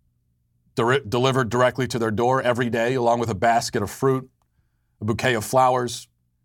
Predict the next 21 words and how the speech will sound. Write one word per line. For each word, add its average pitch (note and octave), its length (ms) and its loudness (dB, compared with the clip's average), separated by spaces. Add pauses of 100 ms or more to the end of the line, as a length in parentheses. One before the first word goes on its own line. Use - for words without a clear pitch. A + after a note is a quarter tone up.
(440)
a A2+ 60 -4
new B2+ 140 2
pair A#2+ 220 0
of G#2 80 -4
slippers. B2+ 640 -4 (1400)
I B2 60 0
mean, C3 140 2
not, E3+ 160 4
wh-, D3+ 180 -4
why E3 120 4
not? G3 140 2
If, C3+ 120 -6
if C#3 100 -4
we F3 140 2
are G3 80 2
completely F#3+ 500 -2
disregarding B2+ 880 0
questions A#2+ 580 -2
of G#2+ 240 2
affordability, B2+ 960 -2
feasibility, B2 960 -2